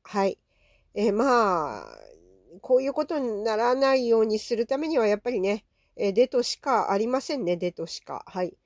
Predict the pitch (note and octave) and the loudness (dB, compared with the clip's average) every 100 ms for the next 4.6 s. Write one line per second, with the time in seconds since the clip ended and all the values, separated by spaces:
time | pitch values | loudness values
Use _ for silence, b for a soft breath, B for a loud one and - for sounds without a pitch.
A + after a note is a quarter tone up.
0 | b b b b b b _ G#3+ G#3+ G#3 | b b b b b b _ 2 4 4
1 | G3+ B3 D#4+ D#4 - - F4 D4 - - | 2 0 -2 -4 -6 -6 -6 -6 -8 -6
2 | D#4 A#3+ G#3 A#3+ C#4 D#4 C#4 A#3 E3 C#3+ | 0 2 2 4 4 2 0 -2 -4 -6
3 | C3+ C3+ C3+ C3 C3+ D#3 A3 A#3 A#3 B3 | -10 -12 -14 -14 -14 -14 -6 -4 -4 -4
4 | A#3 G#3+ A3 A#3 B3 A#3+ | -2 -2 0 0 0 -4